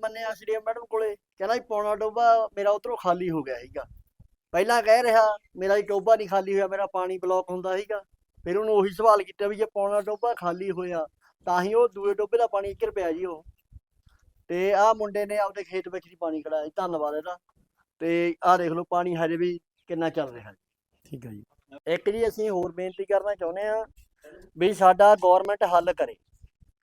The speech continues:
Speaker 1: ਜਿਵੇਂ ਅੱਜ ਅਸੀਂ ਠੇਕੇਦਾਰ ਦਾ ਬਾਈਕਾਟ ਕਰ ਰਹੇ ਹਾਂ, ਕੱਲ੍ਹ ਨੂੰ ਸਾਨੂੰ ਸਰਕਾਰ ਦਾ ਬਾਈਕਾਟ ਨਾ ਕਰਨਾ ਪਏ। ਅਸੀਂ ਮਾਣ ਕਰਦੇ ਹਾਂ ਸਾਡੀ ਗੌਰਮੈਂਟ 'ਤੇ ਵੀ, ਅਸੀਂ ਵੋਟਾਂ ਪਾਈਆਂ ਨੇ, ਬਦਲਾਅ ਕੀਤਾ ਜੀ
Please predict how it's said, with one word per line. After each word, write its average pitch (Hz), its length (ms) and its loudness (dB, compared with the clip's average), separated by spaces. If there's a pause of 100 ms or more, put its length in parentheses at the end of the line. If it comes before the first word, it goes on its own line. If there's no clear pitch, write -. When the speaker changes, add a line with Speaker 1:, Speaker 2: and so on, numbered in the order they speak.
(140)
Speaker 1:
ਜਿਵੇਂ 165 340 0
ਅੱਜ 190 140 2
ਅਸੀਂ 196 260 -4
ਠੇਕੇਦਾਰ 190 580 2
ਦਾ 196 100 2
ਬਾਈਕਾਟ 175 420 2
ਕਰ 180 240 -2
ਰਹੇ 180 140 -12
ਹਾਂ, 180 100 -10 (440)
ਕੱਲ੍ਹ 180 200 2
ਨੂੰ 226 140 0
ਸਾਨੂੰ 190 420 0 (120)
ਸਰਕਾਰ 170 380 2
ਦਾ 185 160 2
ਬਾਈਕਾਟ 175 420 0
ਨਾ 160 140 -6
ਕਰਨਾ - 340 -8
ਪਏ। 90 80 -20 (640)
ਅਸੀਂ 151 220 -2
ਮਾਣ 160 320 0
ਕਰਦੇ 170 420 -2
ਹਾਂ 180 120 -8 (380)
ਸਾਡੀ 151 260 0
ਗੌਰਮੈਂਟ 160 360 -2
'ਤੇ 175 140 -8
ਵੀ, 170 120 -10
ਅਸੀਂ 165 140 -12
ਵੋਟਾਂ 156 360 -2
ਪਾਈਆਂ 160 360 -2
ਨੇ, 165 80 -10
ਬਦਲਾਅ 143 420 2
ਕੀਤਾ 151 360 -4
ਜੀ 160 160 -8